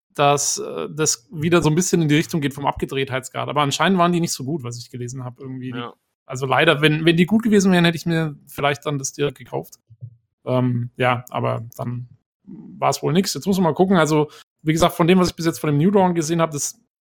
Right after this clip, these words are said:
Speaker 1: nimmt sich, also für Far Cry-Verhältnisse zumindest so ein bisschen ernst. Also es ist jetzt, sag mal,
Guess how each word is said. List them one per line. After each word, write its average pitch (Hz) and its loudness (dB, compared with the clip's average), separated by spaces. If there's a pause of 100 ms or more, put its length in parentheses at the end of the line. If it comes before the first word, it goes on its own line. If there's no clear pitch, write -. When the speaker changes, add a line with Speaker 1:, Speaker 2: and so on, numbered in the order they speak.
(880)
Speaker 1:
nimmt 190 2
sich, - -4 (260)
also 139 -2 (100)
für 143 -4
Far 139 0
Cry-Verhältnisse 151 0 (1400)
zumindest 160 0
so 165 -4
ein 147 0
bisschen 170 2
ernst. 156 0
Also 139 0
es 135 -2
ist 143 -6
jetzt, - -4 (180)
sag 147 0
mal, 143 -2